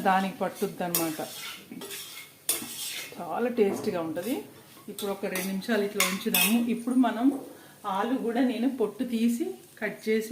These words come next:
నీళ్ళలో వేసి పెట్టుకున్నాను, నల్లగా కాకుండా. ఇప్పుడు వీటిని కూడా ఇందులో వేద్దామండి. ఒక రెండు, ఇన్-, ఇంత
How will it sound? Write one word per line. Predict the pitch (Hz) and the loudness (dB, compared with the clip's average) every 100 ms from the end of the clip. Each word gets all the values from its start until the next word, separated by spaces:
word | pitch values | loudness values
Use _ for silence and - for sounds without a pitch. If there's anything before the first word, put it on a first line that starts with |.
| 247 | 8
నీళ్ళలో | 185 190 208 190 | 8 8 8 8
వేసి | 202 - | 4 4
పెట్టుకున్నాను, | 202 - 196 180 165 220 214 | -2 -2 -4 -2 2 4 4
నల్లగా | 175 185 180 175 | 4 0 0 -2
కాకుండా. | 160 165 165 226 302 - - - - | 0 -2 2 2 2 -6 -16 -14 -10
ఇప్పుడు | - 185 185 | -2 0 2
వీటిని | 202 208 190 | 2 2 0
కూడా | 180 208 | 2 2
ఇందులో | 190 185 208 180 | 2 2 4 4
వేద్దామండి. | 165 175 165 156 156 233 311 - - - - - - 175 | 0 -2 0 0 2 0 -2 -6 -20 -12 -10 -10 -10 -12
ఒక | - 185 | -4 -4
రెండు, | 185 190 208 | -2 -2 0
ఇన్-, | 202 226 220 | 4 4 6
ఇంత | 214 | 4